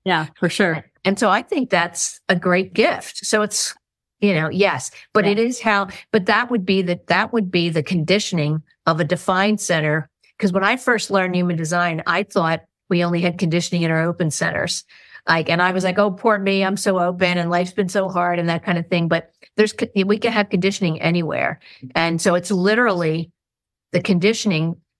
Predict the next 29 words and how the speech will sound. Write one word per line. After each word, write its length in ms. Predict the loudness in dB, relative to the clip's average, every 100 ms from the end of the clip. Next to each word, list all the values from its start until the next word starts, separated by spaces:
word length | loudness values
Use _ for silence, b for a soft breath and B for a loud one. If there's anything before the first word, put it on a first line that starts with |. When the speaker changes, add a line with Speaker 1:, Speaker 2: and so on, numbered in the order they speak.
| _
Speaker 2:
teaches 420 | -2 0 2 2
us 180 | 0 0
that 160 | -4 -4
how 360 | -2 0 2 2
we 360 | 0 0 0 0
are 540 | 2 2 0 -2 -4 _ _ _ _ _ _
isn't 360 | -2 0 -2 -2
the 120 | -2
right 260 | 0 0
way 220 | 0 -2 -2
to 80 |
be. 380 | -2 -2 -2 -8 _ _ _ _ _ _
And 140 | 2
the 60 | 2
whole 340 | 2 0 0
point 260 | -2 -2 0
about 220 | 0 0
human 260 | 0 -2 -2
design 760 | 0 0 2 0 0 -4 -6 _ _ _
is 180 | -2 -2
teaching 440 | -2 -2 0 0
us 320 | 2 0 -2 -6
that 220 | -6 -8 -8 0
this 260 | 0 0 -2
is 140 | -4 -2
actually 560 | -2 -2 -2 -2 0 0
how 300 | 2 0 0
I'm 160 | 0 2
designed 580 | 2 0 0 2 0